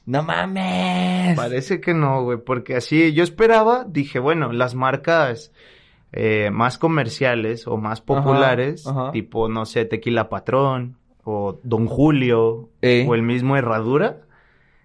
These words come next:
Speaker 2: yo esperaba encontrar alguno de esos tres.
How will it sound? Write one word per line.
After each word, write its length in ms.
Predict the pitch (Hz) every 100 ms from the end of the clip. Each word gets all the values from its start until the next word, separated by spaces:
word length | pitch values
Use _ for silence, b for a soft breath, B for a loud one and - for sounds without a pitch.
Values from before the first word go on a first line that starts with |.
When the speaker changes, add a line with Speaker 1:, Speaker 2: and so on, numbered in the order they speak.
| _
Speaker 2:
yo 140 | 113
esperaba 500 | 123 - 127 131 131
encontrar 560 | 139 135 117 113 110 113
alguno 420 | 120 120 127 123
de 120 | 117
esos 280 | 113 107 95
tres. 460 | - 127 117 113 -